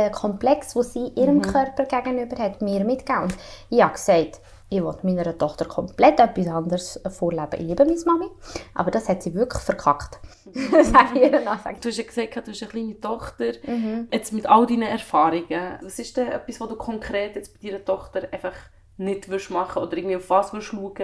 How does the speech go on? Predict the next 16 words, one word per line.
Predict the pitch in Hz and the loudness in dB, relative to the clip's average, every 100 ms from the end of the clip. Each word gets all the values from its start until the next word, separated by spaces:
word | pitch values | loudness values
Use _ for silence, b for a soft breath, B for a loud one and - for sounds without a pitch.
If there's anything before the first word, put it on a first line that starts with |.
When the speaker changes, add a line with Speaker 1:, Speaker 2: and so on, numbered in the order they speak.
| 185 | -6
Speaker 3:
wenn | 185 | -6
sie | 190 180 B B B | -10 -12 B B B
vielleicht | 214 214 | -8 0
auch | 226 | 2
mal | 214 208 202 - | 4 4 4 0
dann | 190 190 - | -4 -4 -8
später | - 196 - - | -2 -2 -2 -8
so | 196 220 | -8 -12
ein | - | -8
bisschen | 196 - - | -8 -10 -14
zunimmt, | - 233 226 220 214 208 - | -4 -2 -2 -4 -6 -10 -8
vielleicht | 190 196 | -8 -6
gerade | 220 - | -10 -6
so | 196 | -6
im | 196 | -6
Teenageralter. | - 202 196 190 175 196 190 196 | -8 -6 -6 -6 -4 -4 -4 -8